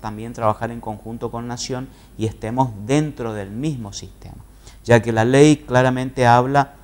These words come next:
de hacer convenio con las provincias que se adhieren para trabajar en este tema.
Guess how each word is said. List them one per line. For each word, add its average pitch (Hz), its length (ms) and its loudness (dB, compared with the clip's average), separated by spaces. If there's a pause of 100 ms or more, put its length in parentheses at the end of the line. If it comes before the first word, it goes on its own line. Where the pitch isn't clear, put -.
(120)
de 107 120 0
hacer 110 300 2
convenio 139 680 0 (480)
con 113 180 0
las 127 140 0
provincias 143 580 0
que 107 160 -4
se - 120 -6
adhieren 139 440 2 (300)
para 101 240 2
trabajar 98 440 2
en 107 120 -4
este - 220 -18
tema. 58 200 -20